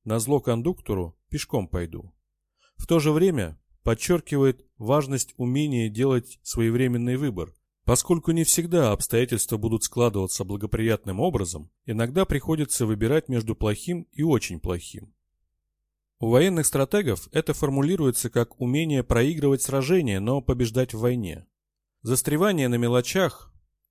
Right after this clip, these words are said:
а тем более сильные переживания по их поводу, будут приводить к тому, что из двух зол придется получить оба. Диапазон применения байки.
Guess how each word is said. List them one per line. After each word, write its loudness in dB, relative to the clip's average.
а 2
тем 0
более 4
сильные 0
переживания 0
по -2
их -2
поводу, -2
будут 2
приводить 2
к -20
тому, 0
что -2
из 0
двух 0
зол 0
придется -4
получить -2
оба. -4
Диапазон 2
применения 0
байки. -6